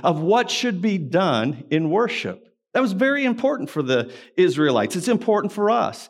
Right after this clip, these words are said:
And finally, God's law also provided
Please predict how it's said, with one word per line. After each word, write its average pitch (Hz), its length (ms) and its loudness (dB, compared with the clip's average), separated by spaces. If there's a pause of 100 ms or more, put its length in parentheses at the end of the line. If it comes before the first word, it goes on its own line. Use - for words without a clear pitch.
(100)
And 202 160 0
finally, 190 680 0 (540)
God's 202 400 0
law 190 440 2
also 226 400 2
provided 110 800 0